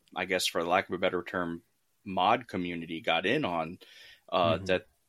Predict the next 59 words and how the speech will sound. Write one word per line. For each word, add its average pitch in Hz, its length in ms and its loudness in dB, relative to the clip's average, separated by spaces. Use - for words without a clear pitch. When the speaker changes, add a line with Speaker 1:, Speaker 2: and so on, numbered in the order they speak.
Speaker 1:
they 113 180 4
did 143 240 0
release 110 500 0
alterations 90 720 -2
for - 160 -4
that 76 160 -4
soundboard 90 600 -2
in 90 80 -6
which - 180 -8
you - 40 -20
could 90 120 -2
have 85 120 0
more 87 300 -2
movie 98 360 0
accurate 87 440 -2
sounds 110 400 0
in 95 100 -6
there 85 200 -8
to - 120 -16
varying 147 340 2
degrees 92 380 -4
of 82 80 -12
success. - 580 -2
I 82 80 -4
know 90 160 0
there 90 140 0
was 90 140 -4
a 92 40 -16
kit - 380 -2
that 82 240 0
that 95 360 2
I 101 120 0
think 95 220 -2
I 117 120 6
have, 98 320 0
I 87 80 -4
just 92 180 -10
haven't 92 220 -2
installed 113 540 -2
it, 85 180 0
you 135 100 0
would 123 100 0
get 135 180 2
the 131 60 -6
movie 123 340 2
accurate 104 640 2
sound, 117 540 2
but 95 140 -4
the - 60 -8
problem 113 300 0
was 104 160 -2
it 123 120 -8
continued 104 420 -4
to 98 60 -18
drain 98 240 -2
the 92 60 -6
battery, 90 600 -2
<laughs> - 40 -20
even, 127 480 0